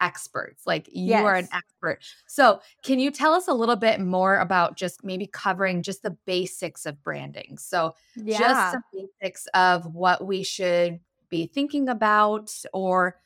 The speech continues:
Speaker 1: what comes to mind when we think of branding. What are s-, kinda just some basics? We'll start off simple. <laughs>
Speaker 2: Yes, of course. So I think when it comes to branding, everyone always initially thinks of the logo.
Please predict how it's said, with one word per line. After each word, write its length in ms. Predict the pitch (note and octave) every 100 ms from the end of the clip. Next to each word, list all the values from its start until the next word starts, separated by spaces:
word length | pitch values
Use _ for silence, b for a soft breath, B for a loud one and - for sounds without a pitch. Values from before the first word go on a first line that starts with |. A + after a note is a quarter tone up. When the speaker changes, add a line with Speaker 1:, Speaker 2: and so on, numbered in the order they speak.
| _ -
Speaker 1:
what 140 | G3+
comes 240 | A3 F#3+
to 100 | -
mind 380 | F#3 F3+ F3 F#3
when 80 | F#3
we 80 | F3+
think 160 | F#3+
of 100 | F3+
branding. 560 | E3 F3 E3+ E3+ E3+ E3+
What 180 | - G#3
are 60 | G#3+
s-, 180 | - A#3
kinda 180 | - A3+
just 160 | G#3+ -
some 120 | A3
basics? 560 | G#3 E3 - - - F#3
We'll 80 |
start 280 | F#3 G3 F3+
off 140 | F3+ F3+
simple. 420 | - D3 E3+ F3+ -
<laughs> 260 | C4+ B3+ B3 B D#4+ B3+
Speaker 2:
Yes, 580 | A3 C4+ E4 B3 G#3
of 120 | B3 A#3
course. 360 | D4 A3 G#3+
So 200 | - C#4+ -
I 120 | C#4
think 220 | E4+ F#4
when 200 | D#4+ C#4+
it 60 | C4+
comes 240 | C4 A#3+
to 80 | B3
branding, 500 | G#3+ G#3 G3+ G#3+ G#3+ -
everyone 440 | G#3 A#3+ C4 C4
always 600 | - A3 A3 A3 A3 A3
initially 460 | A3 G#3+ G#3+ A3 G#3
thinks 240 | G3+ F#3+
of 100 | F#3+
the 80 | F#3
logo. 520 | F3 A#2+ - G#2+ -